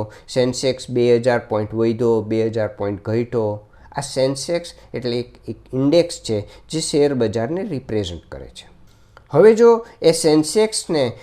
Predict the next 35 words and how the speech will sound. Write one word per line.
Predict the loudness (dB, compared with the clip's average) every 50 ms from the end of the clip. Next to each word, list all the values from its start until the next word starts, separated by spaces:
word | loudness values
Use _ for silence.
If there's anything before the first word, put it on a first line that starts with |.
| -14 _ 0
તમે | 2 4 4 4
દરરોજ | 4 6 6 6 6 6 6 6 4 2 0
જોશો | -2 0 0 0 0 -2 -4
તો | -4 -4 -4
દરરોજ | -2 0 2 2 4 4 4 2 2 0
વધઘટ | 0 0 0 0 0 -2 -2 -2 -2 -4 -6 -6
થતી | -6 -6 -4 -4 -6 -6
જોવા | -4 -4 -4 -4 -4
મળશે. | -6 -12 -14 -14 -14 -16 -16 -16 -18 -20 -12 _
તમે | -2 0 2 2 2
વર્ષમાં | 4 4 4 4 4 2 -2 -4 -4 -4 -4 -2
એક | -4 -6 -4 2 2 2
જ | 2 4
વખત | 2 0 0 0 -2 -6 -6 -6 -10 -20 -20 -20 _ -8 -2
એકત્રીસ | -2 -2 -2 0 -2 -2 0 0 -2 -2 -2 -4 -6
માર્ચે | -4 -2 0 2 2 0 0 -2 -4 -2 0 0 0 -2 -4 -14 -20 -16 -10 -6
બી | 0 4 4 6 6
એસ | 4 2 -2
સીના | -4 -4 -2 -2 -4 -4 -6
સેન્સેક્સ | -6 -4 -2 -2 -2 -4 -6 -6 -4 -4 -4 -4 -6 -10
શું | -6 -2 0 0 0 -2
છે | -2 -4 -4 -4 -4 -6 -14 -12 -4
એ | -4 -2
તમે | 0 0 2 2 2 2
જુઓ | 2 0 0 0 0 0
તો | -2 -4 -4
ચાર્ટમાં | -2 -2 -2 -2 -2 -4 -4 -2 -2 -2
જુઓ, | 0 -2 0 2 2 2 0 0 -6 -12 -10
બે | -4 -2 0 0 0
હજાર | 2 2 2 2 2 2 -2 -6 -2
પાંચમાં | -2 0 0 -2 -4 -4 -4 -4 -2 -4 -4 -6 -10 -18 -20 -20 -14 -6
અગિયાર | -4 -4 -4 -2 4 6 8 8 8 6 4 2
હજારનો | 2 2 2 2 2 0 0 -2
સેન્સેક્સ | 0 -4 -4 -4 -4 -6 -8 -8 -8 -8
હતો, | -10 -8 -4 -4 -4